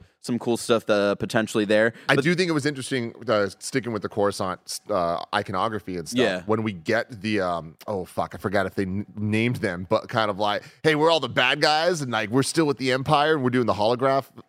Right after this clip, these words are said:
Speaker 2: uh, hologram thing."
Speaker 1: Yeah.
Speaker 2: Like, I liked that they were all in a circle, and it felt very much like the Jedi Council.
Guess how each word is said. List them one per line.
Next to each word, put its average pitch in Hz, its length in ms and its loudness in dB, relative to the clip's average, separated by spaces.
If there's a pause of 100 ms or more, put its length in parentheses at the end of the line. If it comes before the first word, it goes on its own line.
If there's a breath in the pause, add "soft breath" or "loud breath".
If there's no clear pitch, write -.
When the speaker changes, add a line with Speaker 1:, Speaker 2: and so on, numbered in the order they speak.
Speaker 2:
uh, 127 280 4
hologram 143 520 0
thing." 196 300 0
Speaker 1:
Yeah. 110 260 2 (160)
Speaker 2:
Like, 123 240 2
I 117 60 0
liked 120 240 0
that 131 100 0
they 123 140 2
were 110 120 2
all 107 360 2
in 120 160 -2
a - 20 -6
circle, 113 460 0
and 107 100 -4
it - 140 -14
felt 120 260 2
very 107 460 0
much 101 260 -2
like 95 140 -2
the 98 80 -6
Jedi 87 320 -4
Council. 123 500 -2